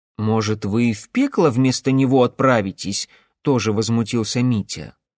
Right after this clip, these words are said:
«Если придется! Меня рожали для этого! В роду Шабельских ведьма отвечает за все!» «Так, может, если уж вы за все отвечаете, они вас хотя бы слушаться будут,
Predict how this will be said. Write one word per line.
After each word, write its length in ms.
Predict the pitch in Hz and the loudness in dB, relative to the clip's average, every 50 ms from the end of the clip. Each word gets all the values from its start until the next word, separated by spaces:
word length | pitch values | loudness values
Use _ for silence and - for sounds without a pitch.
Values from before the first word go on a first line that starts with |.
| _ _ _ _ _ _ | _ _ _ _ _ _
«Если 380 | - 214 269 285 - - 285 302 | 0 2 2 2 4 2 0 0
придется! 840 | 294 - 320 311 285 311 320 302 226 - - - - 147 135 127 - _ _ _ _ _ _ _ _ _ | 2 2 2 2 4 4 4 4 4 2 0 -4 -4 -4 -4 -6 -8 _ _ _ _ _ _ _ _ _
Меня 260 | - 262 277 294 311 302 | 2 2 4 4 4 4
рожали 460 | 302 311 277 311 339 320 302 254 233 | 4 2 2 2 4 4 4 4 2
для 200 | 208 233 240 240 | 4 6 6 6
этого! 580 | 233 214 190 - - 175 131 127 117 95 - _ _ _ _ _ _ _ | 6 4 2 2 2 0 0 2 0 0 -4 _ _ _ _ _ _ _
В 100 | - 196 | -2 2
роду 300 | 240 269 277 240 285 294 | 4 4 4 4 4 2
Шабельских 720 | 262 - 285 285 247 320 330 320 269 262 - - 254 - - | 4 4 2 2 4 4 4 4 4 0 0 0 -2 -2 0
ведьма 400 | 311 302 320 311 233 220 226 240 | 0 2 2 4 4 4 4 4
отвечает 560 | 233 240 262 269 240 - 330 330 320 302 247 | 4 2 0 0 2 2 2 4 4 2 2
за 140 | 285 311 320 | 2 0 0
все!» 540 | - - - - 277 262 233 196 - - _ _ _ _ _ _ _ _ _ _ _ _ _ _ _ _ | 0 -4 -2 2 4 4 4 4 2 -4 _ _ _ _ _ _ _ _ _ _ _ _ _ _ _ _
«Так, 300 | - 110 104 - - - | -6 -6 -6 -6 -8 -4
может, 520 | 107 107 107 113 113 110 101 110 107 - | -2 0 0 0 0 0 0 -2 -6 -6
если 360 | - 101 110 117 110 - - 113 | -4 -2 -2 -2 -2 -2 -2 -2
уж 240 | 120 117 107 - | -2 -2 -2 -4
вы 160 | 113 107 139 127 | -2 -2 -2 0
за 120 | 117 120 | 0 -2
все 240 | 98 - - 127 120 | -4 -2 -2 -2 -2
отвечаете, 920 | 113 - 101 113 113 - - 131 127 123 120 117 104 - - 113 110 104 - _ _ _ _ _ _ | -2 -2 -4 -6 -4 -4 -2 0 2 2 2 0 -2 -2 0 0 -2 -2 -4 _ _ _ _ _ _
они 240 | - 110 113 117 123 | -2 0 2 2 2
вас 180 | 120 127 120 | 2 0 0
хотя 280 | - - 117 - 135 131 | 0 -2 0 0 0 0
бы 120 | 131 139 | 0 0
слушаться 600 | 135 - 175 208 277 294 - 220 - - - 220 | 0 0 -2 -2 -2 0 0 -2 -2 0 -2 0
будут, 460 | 117 110 113 110 101 - - - - | 0 0 -2 -2 -2 -4 -10 -14 -16